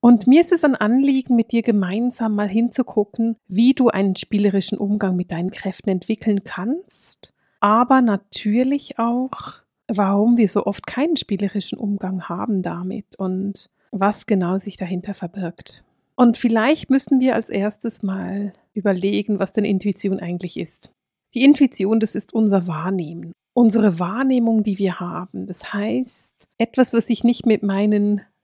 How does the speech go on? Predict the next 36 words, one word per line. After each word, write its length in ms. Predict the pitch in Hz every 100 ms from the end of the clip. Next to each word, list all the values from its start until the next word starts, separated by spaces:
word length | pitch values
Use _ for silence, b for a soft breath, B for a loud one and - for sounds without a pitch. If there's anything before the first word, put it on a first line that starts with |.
| -
fünf 420 | - 294 415 -
Sinnen 440 | - 214 220 214
erklären 680 | 208 175 - 196 226 277 294
kann, 400 | - 262 254 294 - _
sondern 380 | - 226 233
etwas, 320 | 208 220 226 -
was 160 | 208
ich 160 | 214 -
einfach 380 | 208 - 226 -
als 300 | 208 196 -
das 360 | 202 208 -
wahrnehme, 480 | 185 208 214 214 202
was 160 | 190 -
es 60 |
eben 260 | - 185 208
ist. 500 | 220 - - - - _ _ _
Es 140 | -
ist 180 | 220 -
etwas, 380 | 214 - 220 -
was 380 | 196 - - - _
für 260 | - - 220
uns 400 | 240 254 277 -
in 140 | 214
unserer 400 | 202 226 226 233
Sprache 840 | 208 - 190 180 247 - 262 254 247
noch 200 | - 214
ein 180 | - 202
bisschen 400 | 226 - - 214
unbeschreiblich 1000 | - 214 254 294 320 - 247 - 254 269
ist 220 | 254 -
und 100 | 208
ich 140 | 196 -
meine 260 | 190 208
das 180 | 202 202
tatsächlich 500 | - 190 190 254 240
so. 160 | 247